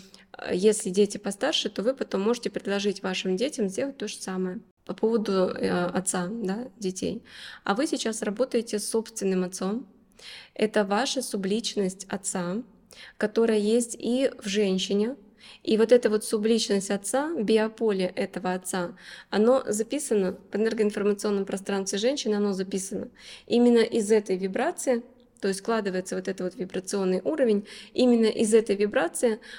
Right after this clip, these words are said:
она выбирает, соответственно, мужчину. И ей кажется, что да, это мой мужчина. По сути, она что сделала? Вибрация, ту, которую она чувствует вибрационно из поля своего отца,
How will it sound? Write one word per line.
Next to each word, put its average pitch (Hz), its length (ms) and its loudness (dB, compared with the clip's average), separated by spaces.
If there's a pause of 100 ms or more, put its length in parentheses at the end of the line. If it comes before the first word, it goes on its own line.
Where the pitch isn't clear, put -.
она 240 260 2
выбирает, 214 500 2
соответственно, 196 640 0
мужчину. 190 540 2 (300)
И - 100 2
ей 196 180 4
кажется, 294 460 0
что 202 240 -6
да, 190 320 -2
это 185 240 -2
мой 214 180 2
мужчина. 208 500 0 (440)
По 202 80 2
сути, 262 420 0 (100)
она 214 240 2
что 220 240 0
сделала? 180 480 -2 (160)
Вибрация, 226 840 2
ту, 240 120 2
которую 220 540 2
она 202 200 2
чувствует 196 580 -4
вибрационно 202 840 0 (320)
из 208 180 -2
поля 208 320 2
своего 190 400 0
отца, 226 440 -2